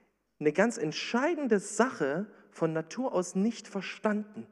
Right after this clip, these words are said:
Wir können zwar unsere Umwelt wahrnehmen und sehen und alles das, unser Leben, aber wir sind für eine ganz bestimmte Sache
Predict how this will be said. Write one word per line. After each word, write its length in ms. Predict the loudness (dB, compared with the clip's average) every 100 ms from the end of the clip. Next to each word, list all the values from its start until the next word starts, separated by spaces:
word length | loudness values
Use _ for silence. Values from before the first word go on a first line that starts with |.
| -20 -20 -16 2
Wir 120 | 2
können 320 | 6 6 6
zwar 340 | 4 4 4 0 -18 -20 2
unsere 260 | 4 4 6
Umwelt 520 | 6 6 6 4 4
wahrnehmen 480 | 2 2 0 -2 -2
und 140 | -4
sehen 360 | 4 4 6 0
und 100 | 0
alles 240 | 0 0
das, 160 | -2 -6
unser 160 | -6
Leben, 280 | -2 -2 -2
aber 180 | -4 -2
wir 80 | -4
sind 260 | -4 -8
für 140 | -6 -6
eine 160 | -6
ganz 220 | -6 -8 -8
bestimmte 460 | -14 -8 -6 -6
Sache 540 | -12 -4 -4 -2 -4